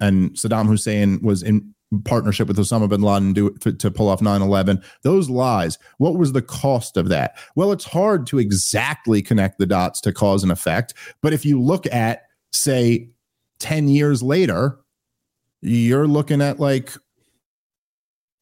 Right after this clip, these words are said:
the rise of Trumpism, the rise of wokeism, the rise of, like, all of these forces, and the beginning of the collapse of the corporate media. And, like, okay, th-, th-, part of that is because your lie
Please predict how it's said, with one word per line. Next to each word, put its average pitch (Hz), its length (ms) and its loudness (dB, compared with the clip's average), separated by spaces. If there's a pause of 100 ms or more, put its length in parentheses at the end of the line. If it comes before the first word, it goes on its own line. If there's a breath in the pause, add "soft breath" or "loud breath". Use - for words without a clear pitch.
(140)
the 110 100 2
rise 110 360 2
of 98 200 0
Trumpism, 147 880 0
the 110 80 2
rise 101 260 0
of 95 120 -4
wokeism, 143 920 0
the 113 80 4
rise 104 300 0
of, 104 80 -4
like, 110 200 0
all 165 240 2
of 113 100 -2
these 107 200 -2
forces, - 560 -2 (220 loud breath)
and 143 360 0
the 120 100 2
beginning 127 360 2
of 107 120 0
the 107 80 -2
collapse 101 440 -2
of 101 400 0
the 104 380 2
corporate 104 340 0
media. 147 380 0 (400 soft breath)
And, 127 120 2
like, 135 300 -2 (400)
okay, 123 540 -2 (920)
th-, - 140 -8
th-, - 260 -2
part 220 340 2
of 151 160 -2
that 139 280 0
is 139 140 0
because 131 400 -2
your 143 240 2
lie 120 680 0